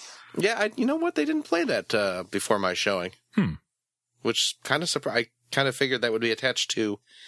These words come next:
Speaker 1: every print, given the sort of Disney nature of the whole McGillicuddy there.
Speaker 2: Right.
Speaker 1: That looks good.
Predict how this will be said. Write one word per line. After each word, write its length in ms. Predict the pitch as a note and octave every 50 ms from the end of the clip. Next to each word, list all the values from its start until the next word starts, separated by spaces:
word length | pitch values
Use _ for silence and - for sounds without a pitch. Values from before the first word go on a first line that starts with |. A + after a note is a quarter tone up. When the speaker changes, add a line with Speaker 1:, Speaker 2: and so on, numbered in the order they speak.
| - - - - _ _ -
Speaker 1:
every 240 | A#2+ B2+ A#2 A2+ G#2
print, 360 | - - - D#3+ A#2+ F#2 -
given 300 | - G#2 F#2+ G2 F#2+ F#2
the 320 | F#2 F#2 F2 E2+ E2 E2 - -
sort 200 | - - F#2+ F#2+
of 160 | F2+ E2 - _ _ _ _ _ _ _ _ -
Disney 580 | - G#2+ G2+ F#2+ G#2 G2+ G2 F#2 F2+ F2 F2 E2+ E2+
nature 440 | F2 G2 A2 B2+ - - E2 D#2
of 100 | D2+ D2
the 120 | G2+ E2+ F2
whole 360 | G2 F2+ E2 E2+ F2 E2+ _ _ _ _ _ _ _ _ _ _ _ _ _ - - - - - _ _ _ _ _ _ _ -
McGillicuddy 600 | F2+ F2 F#2 F#2+ F2+ F2 - - G#2 F#2 F2+ F2
there. 260 | D#2+ F2 E2+ E2+ F#2 - _ _ _ -
Speaker 2:
Right. 400 | G2+ G#2 G2+ F2+ E2 E2+ F2 - _ - _ _ _ _ _ _ - - - _ _ _ _ _ -
Speaker 1:
That 100 | - D#3
looks 180 | D#3 - - -
good. 220 | A2 G#2+ F#2+ E2